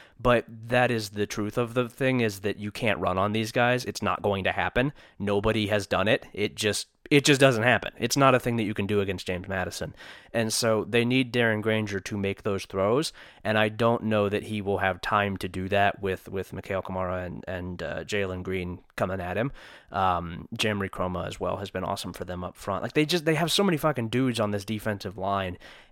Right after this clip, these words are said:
And I don't know if Georgia State has the horses to, to keep up. I think it might start and end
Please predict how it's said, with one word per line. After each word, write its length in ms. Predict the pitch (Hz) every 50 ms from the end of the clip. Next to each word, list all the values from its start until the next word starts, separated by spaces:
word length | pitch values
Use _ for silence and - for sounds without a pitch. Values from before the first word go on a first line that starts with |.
| -
And 320 | - 110 107 101 98 98 -
I 140 | - 107 107
don't 380 | 104 104 113 113 113 113 - -
know 500 | 107 107 104 104 101 101 101 98 98 -
if 240 | 98 98 92 - -
Georgia 360 | - 104 101 101 95 95 92
State 420 | - - - 98 95 95 - - -
has 560 | - - - 98 98 98 92 92 90 87 -
the 160 | - - 95 90
horses 540 | 101 85 - - - 101 73 - - - - -
to, 260 | - - 113 101 - -
to 160 | - - 104
keep 260 | - - 98 - -
up. 160 | 90 92 -
I 80 | - 95
think 160 | - 104 95
it 100 | 104 -
might 300 | - 92 90 92 - -
start 320 | - - 95 92 95 98
and 160 | - 78 90 95
end 440 | 92 92 95 95 90 87 87 -